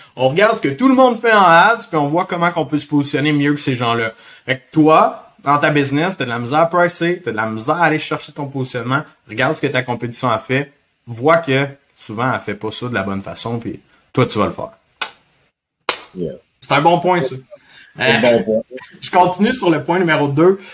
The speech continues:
Speaker 1: Euh, puis ça, on en a parlé vaguement tantôt, mais c'est de calculer son taux horaire. Surtout quand tu commences, t'es, t'es peut-être plus en start-up, c'est important de voir, est-ce que je gagne vraiment un salaire d'entrepreneur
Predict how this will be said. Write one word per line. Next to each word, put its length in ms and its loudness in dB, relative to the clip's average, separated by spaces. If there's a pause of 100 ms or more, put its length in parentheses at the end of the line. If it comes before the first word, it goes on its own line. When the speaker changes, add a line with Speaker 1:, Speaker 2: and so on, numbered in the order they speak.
(180)
Speaker 1:
Euh, 380 2 (500)
puis 160 -6
ça, 220 2
on 180 4
en 120 0
a 60 2
parlé 280 0
vaguement 320 -2
tantôt, 340 -2
mais 140 -2
c'est 140 -6
de 40 -18
calculer 400 -2
son 240 -6
taux 240 0
horaire. 260 -6 (460)
Surtout 400 2
quand 180 -4
tu 120 -8
commences, 480 -2
t'es, 140 -8
t'es 180 -10
peut-être 240 -4
plus 180 -6
en 140 -6
start-up, 500 -2
c'est 160 -6
important 320 -4
de 80 -6
voir, 480 2 (500)
est-ce 160 -12
que 140 -6
je 180 -10
gagne 540 -2
vraiment 640 -4 (220)
un 100 -10
salaire 420 0
d'entrepreneur 760 -2